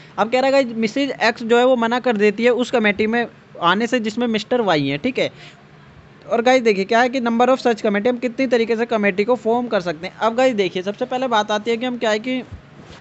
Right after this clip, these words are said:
इसमें total number of outcome निकाल लेते हैं हम कि committee को कितनी तरीके से form कर सकते हैं। अब फिर उसमें से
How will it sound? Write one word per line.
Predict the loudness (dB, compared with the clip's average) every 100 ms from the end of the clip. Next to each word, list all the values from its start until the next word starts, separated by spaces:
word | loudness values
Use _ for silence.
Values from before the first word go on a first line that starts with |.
| -4
इसमें | -2 0 0
total | 2 2 4 0
number | 0 2 4
of | 2 -4 -6 0
outcome | 0 0 -2
निकाल | 0 0 2
लेते | 0
हैं | -2
हम | -4
कि | -4
committee | -2 -2 -2 -4
को | -4
कितनी | -6 -6 -2
तरीके | -2 0 -2
से | -2
form | -2 -2
कर | -2 -4
सकते | -4 -6
हैं। | -4
अब | -4 -4
फिर | -2 -2 -2
उसमें | -2 -4
से | -2